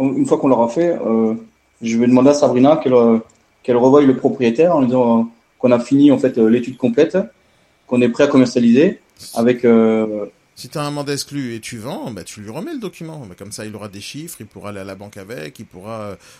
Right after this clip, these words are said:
Speaker 2: vendre plus cher, il pourra programmer, euh, ses futures ventes. C'est, il y a plusieurs lots dedans, non ?
Speaker 1: Oui, oui, bah, il y a douze appartements et quatre cellules commerciales.
Speaker 2: Ok. En quoi ça peut l'aider, ce document, à la fin ?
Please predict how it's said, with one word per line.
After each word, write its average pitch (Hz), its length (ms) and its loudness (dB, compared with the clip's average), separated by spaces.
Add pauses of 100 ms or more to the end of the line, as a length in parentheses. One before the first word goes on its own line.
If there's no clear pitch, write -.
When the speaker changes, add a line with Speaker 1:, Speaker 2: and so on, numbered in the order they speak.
(100)
Speaker 2:
vendre 104 200 -16
plus 95 160 -20
cher, 135 460 -10
il 110 80 -14
pourra 101 560 -14
programmer, 107 600 -14
euh, 90 260 -14
ses - 160 -16
futures 101 280 -18
ventes. 190 200 -14
C'est, 101 160 -12
il 92 100 -16
y 104 60 -14
a - 20 -14
plusieurs 117 360 -14
lots 160 100 -12
dedans, 131 260 -14
non ? 139 160 -18 (1300)
Speaker 1:
Oui, 170 160 6
oui, 214 160 6
bah, 120 160 4
il 113 60 4
y 113 40 6
a 113 60 4
douze 139 240 -2
appartements 156 460 2
et 139 80 2
quatre 139 180 -2
cellules 139 180 -4
commerciales. 139 500 -2
Speaker 2:
Ok. 107 140 -14
En 120 160 -10
quoi 170 140 -4
ça 147 160 -6
peut - 100 -12
l'aider, 131 240 -6
ce 113 80 -12
document, 113 340 -14
à 104 60 -14
la 98 80 -14
fin ? 101 180 -20